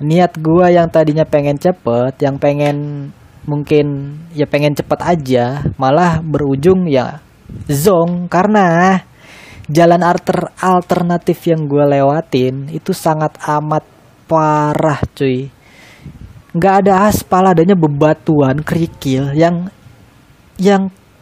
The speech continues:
lu, lu bisa ngebayangin ketika jalanan turun dengan kondisi lu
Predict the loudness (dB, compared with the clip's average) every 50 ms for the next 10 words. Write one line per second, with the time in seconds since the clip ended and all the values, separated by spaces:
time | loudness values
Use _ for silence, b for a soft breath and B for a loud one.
0 | -20 -10 -4 0 2 4 4 4 2 2 2 2 2 0 0 0 0 0 0 0
1 | 0 2 2 2 2 0 0 0 -2 -2 -2 -2 -4 -4 -6 -4 -2 -2 -2 0
2 | 2 2 4 4 4 4 2 2 0 -2 0 2 4 6 6 6 6 4 4 2
3 | 0 -2 -6 -8 -12 -14 _ _ _ _ _ _ _ _ _ _ _ _ _ -4
4 | -2 0 2 2 2 0 0 0 0 2 2 2 2 2 2 2 4 4 4 4
5 | 4 4